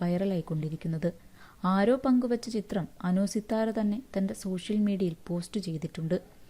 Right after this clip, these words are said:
ഈ ചിത്രം ഇപ്പോൾ പുറത്തു കൊണ്ടുവന്ന ആൾക്കും അനു സിത്താര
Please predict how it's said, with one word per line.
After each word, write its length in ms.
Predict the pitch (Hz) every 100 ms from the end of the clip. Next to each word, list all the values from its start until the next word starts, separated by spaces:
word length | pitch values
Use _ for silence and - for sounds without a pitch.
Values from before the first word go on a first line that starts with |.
| - - - 269
ഈ 120 | 285
ചിത്രം 400 | 294 269 262 226
ഇപ്പോൾ 280 | 214 240 240
പുറത്തു 340 | 214 196 196 240
കൊണ്ടുവന്ന 520 | 233 220 220 208 214 190
ആൾക്കും 400 | 180 185 185 143 -
അനു 220 | 185 190
സിത്താര 380 | 196 190 196